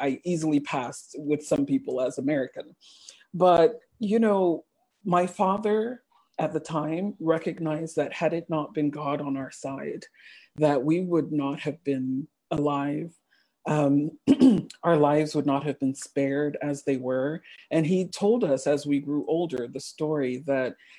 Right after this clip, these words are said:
you know, he kept having a recurring dream of being handed a cross. And he believed God was calling him.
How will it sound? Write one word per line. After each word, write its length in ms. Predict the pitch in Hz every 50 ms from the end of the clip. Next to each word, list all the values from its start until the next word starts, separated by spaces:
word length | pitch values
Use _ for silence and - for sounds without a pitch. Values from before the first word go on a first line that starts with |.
| - _ -
you 120 | 165 170
know, 140 | 165 143 139
he 300 | 139 180 156 160 - - -
kept 240 | - 196 196 196 -
having 320 | - 170 165 170 160 156
a 60 | 143
recurring 580 | 139 135 131 - - - 156 156 156 151 151 147
dream 520 | - 135 143 143 139 120 113 120 120 139 _ _ _ _ -
of 140 | 120 135 131
being 220 | - 151 156 156 143
handed 420 | - - 143 139 135 135 135 -
a 40 | 113
cross. 600 | - - - 156 127 95 120 - - - - - - _ - - - - - _ -
And 200 | 143 151 143 139
he 140 | - 175 156
believed 340 | 147 156 156 170 190 185 -
God 260 | 170 151 156 - 185
was 140 | 175 - -
calling 380 | - - 147 190 240 233 202
him. 180 | 185 147 -